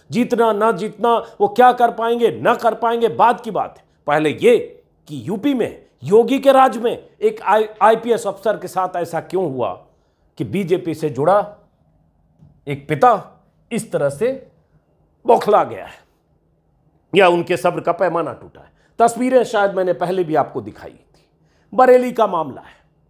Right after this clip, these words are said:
तीस जुलाई वो तारीख थी जब कांवड़ियों के एक जत्थे ने डीजे, गाजे, बाजे, शोर शराबे के साथ,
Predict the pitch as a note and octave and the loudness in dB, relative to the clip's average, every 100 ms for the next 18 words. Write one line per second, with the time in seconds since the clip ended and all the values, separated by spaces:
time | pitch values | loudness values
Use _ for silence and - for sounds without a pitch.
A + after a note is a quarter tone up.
0 | _ _ _ _ _ _ _ C#4 B3 F3 | _ _ _ _ _ _ _ 2 2 0
1 | A3+ A#3 A#3 A3+ A3 G#3+ G#3+ - _ _ | 4 4 4 2 4 2 0 -8 _ _
2 | _ _ _ _ _ _ _ - F3+ F#3 | _ _ _ _ _ _ _ 0 0 2
3 | G#3 A3 A#3 A#3 B3+ A#3+ A#3 D#3 G3+ G3 | 2 4 2 2 0 2 2 2 -2 -2
4 | - G3 - - _ _ _ _ _ _ | -2 -2 -2 -16 _ _ _ _ _ _
5 | _ _ _ _ _ - B2 A#3+ G3 A#3+ | _ _ _ _ _ -6 0 2 4 6
6 | A#3 - F#3 G#3 A3+ A3 F3 E3+ G3+ A3 | 6 4 0 0 2 0 0 0 2 2
7 | A3+ G#3+ - - A3 A3 A3 - - G#3 | 0 0 -8 -4 4 4 4 0 -2 0
8 | A3+ A3+ G3+ - - - _ | 2 2 -2 -10 -18 -20 _